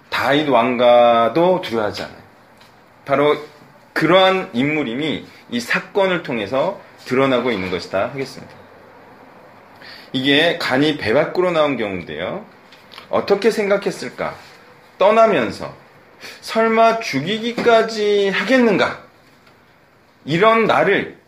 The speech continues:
이런 그래도 베냐민 지파의 배경을 얻고 있는 나를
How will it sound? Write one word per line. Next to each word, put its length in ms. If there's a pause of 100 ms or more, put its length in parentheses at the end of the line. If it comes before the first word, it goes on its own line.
(500)
이런 340
그래도 440
베냐민 600
지파의 600 (280)
배경을 440
얻고 220
있는 200
나를 520